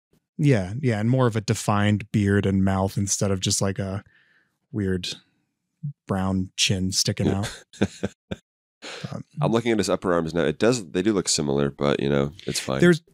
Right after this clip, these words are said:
Speaker 1: there's two spots in particular. There's a couple lines that run down on the right arm,
Speaker 2: Mm-hmm.
Speaker 1: and then there's a big deep fold on the left
Speaker 2: Yeah.
Speaker 1: arm that looked pretty much the same.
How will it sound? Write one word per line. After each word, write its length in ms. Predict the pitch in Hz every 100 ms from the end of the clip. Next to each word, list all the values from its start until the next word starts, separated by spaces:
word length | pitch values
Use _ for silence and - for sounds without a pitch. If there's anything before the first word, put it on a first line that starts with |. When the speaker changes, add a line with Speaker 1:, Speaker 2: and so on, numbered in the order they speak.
| -
Speaker 1:
there's 200 | 175 160
two 380 | - 196 208 202
spots 500 | - - 151 139 147
in 60 |
particular. 540 | 123 113 127 120 117 113
There's 160 | 117
a 80 | 123
couple 340 | - 143 135
lines 360 | 117 120 123 117
that 120 | 123
run 260 | 117 113 113
down 260 | 113 110 107
on 140 | 101
the 80 | 95
right 420 | 95 98 104 123 -
arm, 400 | 131 135 135 139
Speaker 2:
Mm-hmm. 80 | 120
Speaker 1:
and 140 | 113
then 100 | 113
there's 200 | 110 101
a 60 | 101
big 340 | - 117 117 - _
deep 260 | 127 123 -
fold 560 | - 131 131 139 139 - _ - - _ -
on 180 | 113
the 100 | 104
left 380 | 101 101 107 104 82
Speaker 2:
Yeah. 120 | 76
Speaker 1:
arm 300 | 85 95 98
that 180 | 98 113
looked 340 | 113 120 - -
pretty 800 | - - 143 147 151 143 143 131
much 440 | 127 123 - -
the 100 | 101
same. 560 | - 113 98 92 90